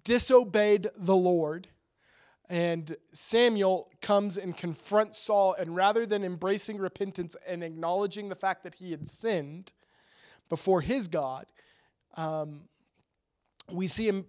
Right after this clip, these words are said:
begin to make excuses, saying that he almost followed the command of the Lord, eventually even to the place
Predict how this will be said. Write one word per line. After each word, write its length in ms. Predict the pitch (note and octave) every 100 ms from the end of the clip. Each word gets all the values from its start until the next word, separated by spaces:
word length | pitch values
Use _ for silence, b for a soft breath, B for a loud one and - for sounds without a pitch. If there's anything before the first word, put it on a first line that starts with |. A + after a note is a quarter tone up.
| -
begin 300 | E3+ G#3+ A3+
to 60 |
make 220 | F#3+ F#3+ E3
excuses, 680 | - - - A3+ - C#3
saying 240 | - F3+ F3
that 180 | E3+ F#3+
he 120 | G3+ -
almost 640 | G3+ A3 G#3+ G#3+ F3 - -
followed 320 | D#3 D3+ D3
the 60 |
command 320 | - E3 D#3 D3+
of 80 | D3+
the 40 |
Lord, 300 | D#3 E3 D3 - B B B
eventually 540 | F3 E3+ C4 - G#3+ G3
even 220 | G3 F#3+
to 60 | E3
the 60 |
place 340 | - G3 F#3+